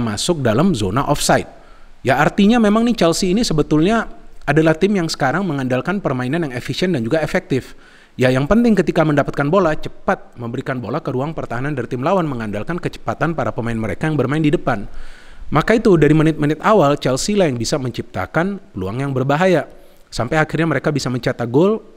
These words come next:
melalui Ben Chilwell kan, gol yang cakep juga ini. Ketika tuh Koulibaly ya memberikan umpan ke tiang jauh dan Chilwell bisa melepaskan first time shot, dan yang saya kaget first time shot itu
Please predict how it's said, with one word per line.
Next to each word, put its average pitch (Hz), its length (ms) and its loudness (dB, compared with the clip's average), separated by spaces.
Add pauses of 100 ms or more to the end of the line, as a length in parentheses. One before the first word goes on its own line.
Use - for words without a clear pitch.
(120)
melalui 117 240 2
Ben 135 160 2
Chilwell 170 400 4
kan, 160 160 -2
gol 151 160 4
yang 180 160 -2
cakep 180 320 -2
juga 262 160 2
ini. 127 240 -2 (560)
Ketika 147 400 -2
tuh 147 400 2
Koulibaly 143 480 4
ya 151 80 2
memberikan 127 400 -2
umpan 127 320 -4
ke - 80 -6
tiang 123 240 0
jauh 127 320 4 (400)
dan 120 160 -2
Chilwell 135 340 2
bisa 135 220 -2
melepaskan 131 560 -2
first - 240 -2
time 123 160 0
shot, - 480 0
dan 120 240 0
yang 123 240 -2
saya 131 160 -2
kaget 127 640 -2
first - 240 0
time 135 160 -2
shot 135 240 -4
itu 208 400 0